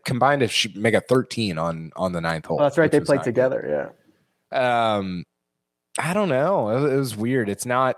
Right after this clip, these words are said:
Speaker 1: you know, uh, of all the guys in this field, you expect J T to come in, like,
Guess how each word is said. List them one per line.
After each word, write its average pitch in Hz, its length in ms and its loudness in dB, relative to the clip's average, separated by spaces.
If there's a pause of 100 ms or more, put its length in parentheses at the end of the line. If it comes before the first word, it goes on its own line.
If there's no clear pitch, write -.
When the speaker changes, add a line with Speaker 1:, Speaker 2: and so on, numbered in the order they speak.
(140)
Speaker 1:
you 123 100 -2
know, 110 260 -2 (120)
uh, 110 100 -4 (100)
of 120 140 0
all 151 140 4
the 151 100 4
guys 120 320 4
in 110 80 -2
this - 220 -4
field, 95 600 -2 (1300)
you 127 120 0
expect 131 340 2
J 117 180 2
T 123 180 0
to 113 80 0
come 113 280 -2
in, 104 460 -2 (420)
like, 101 260 -2